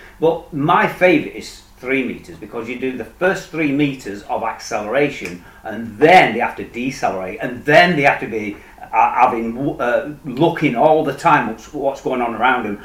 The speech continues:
and then they've got to p-, perform. They've got to come into composure,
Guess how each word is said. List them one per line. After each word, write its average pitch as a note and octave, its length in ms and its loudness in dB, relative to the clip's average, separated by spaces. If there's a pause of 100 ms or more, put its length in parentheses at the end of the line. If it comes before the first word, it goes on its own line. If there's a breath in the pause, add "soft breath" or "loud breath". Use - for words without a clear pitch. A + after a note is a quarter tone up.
(160 loud breath)
and D3+ 160 0
then F#3+ 140 6
they've D#3+ 120 2
got D#3 80 4
to C#3 140 0
p-, - 160 -16 (100)
perform. - 520 0 (220 loud breath)
They've C#3+ 120 -4
got E3 120 4
to D3+ 100 2
come D#3+ 200 -2
into G#3 320 2
composure, E3 920 2